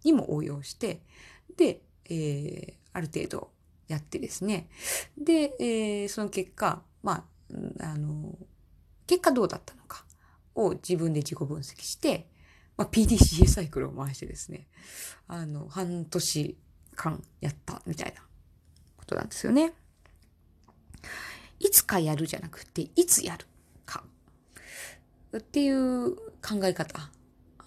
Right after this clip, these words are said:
あー、マインドセットってほんと大事だな。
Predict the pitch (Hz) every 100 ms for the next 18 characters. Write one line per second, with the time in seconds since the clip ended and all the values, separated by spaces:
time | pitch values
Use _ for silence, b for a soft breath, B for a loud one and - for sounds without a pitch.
0 | - 170 165 160 156 151 151 156 - -
1 | 170 b b - - - 175 151 143 -
2 | - - - - B B B B B -
3 | - - - - 185 156 151 151 220 247
4 | 240 233 214 208 202 180 185 180 175